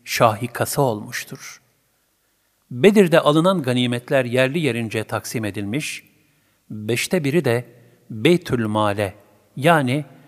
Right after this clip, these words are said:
devlet hazinesine konulmuştur. İslam'ın bu ilk büyük cihadı, imanın varoluş savaşı olması münasebetiyle Bedre iştirak eden ashab-ı güzin, Müslümanların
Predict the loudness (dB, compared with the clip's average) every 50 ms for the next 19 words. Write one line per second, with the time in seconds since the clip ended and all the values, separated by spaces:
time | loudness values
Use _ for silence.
0 | _ _ -16 -14 -8 0 2 2 4 4 4 2 0 -2 -6 -6 -6 -4 -2 -2
1 | -2 -4 -4 -6 -6 -6 -6 -6 -6 -6 -6 -6 -6 -6 -8 -10 -12 -12 -12 -12
2 | -14 -14 -14 -16 -20 _ _ _ _ _ _ _ _ _ _ _ _ _ _ _
3 | _ _ _ _ _ -8 -4 2 4 6 6 6 6 2 2 2 2 2 0 2
4 | 2 0 -2 -2 -4 -2 0 2 2 0 -2 -4 -6 -4 -2 0 2 4 4 4
5 | 2 2 0 0 -2 -6 -12 -20 _ _ _ _ _ _ _ _ _ _ _ -4
6 | 0 2 4 4 6 6 6 6 4 2 2 6 8 8 8 8 8 6 2 0
7 | -2 -4 0 0 2 2 0 0 2 2 2 2 2 0 -2 -2 -2 -2 0 0
8 | -2 -2 -4 -4 -4 -4 -4 -4 -4 -6 -4 -2 -2 -2 -2 -4 -6 -14 _ _
9 | _ _ _ _ _ _ -16 -8 -2 2 2 2 4 4 2 2 2 0 -2 0
10 | 2 2 2 2 0 -2 -2 0 0 -2 -2 -4 -4 -6 -4 0 2 2 2 2
11 | 0 -4 -6 -6 -6 -4 -2 -2 -2 -2 -4 -6 -10 _ _ _ _ _ _ _
12 | _ _ _ -12 -8 -8 -6 -6 -4 -2 0 2 2 4 6 6 4 4 2 -2
13 | -4